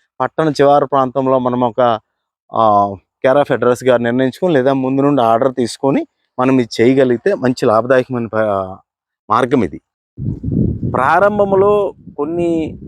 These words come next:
ఆఫీసులు, ఐటీ కంపెనీలు కానీ, డీమార్ట్, మాల్స్ కానీ అలాంటి ప్రాంతంలో వాళ్ళకి ఫ్రీగా పెంచి ఇస్తామని ఒకటి రెండు చెట్లు శాంపిల్గా వాళ్ళకి పెంచి కూడా ఇవ్వాలి.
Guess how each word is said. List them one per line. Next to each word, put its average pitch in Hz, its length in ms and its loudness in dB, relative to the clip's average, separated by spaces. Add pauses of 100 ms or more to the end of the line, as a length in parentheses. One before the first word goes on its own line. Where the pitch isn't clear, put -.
(100)
ఆఫీసులు, 139 640 0
ఐటీ 131 300 2
కంపెనీలు 120 460 0
కానీ, 120 320 2
డీమార్ట్, 113 640 2
మాల్స్ 107 600 0
కానీ 104 240 -4
అలాంటి 120 340 -2
ప్రాంతంలో 104 640 -4 (400)
వాళ్ళకి 143 360 0
ఫ్రీగా 208 580 2
పెంచి 165 680 -6
ఇస్తామని 151 540 -2
ఒకటి 135 360 -4
రెండు 123 180 -6
చెట్లు 135 400 -6
శాంపిల్గా 127 580 0
వాళ్ళకి 104 240 0
పెంచి 117 320 -6
కూడా 147 220 2
ఇవ్వాలి. 110 360 0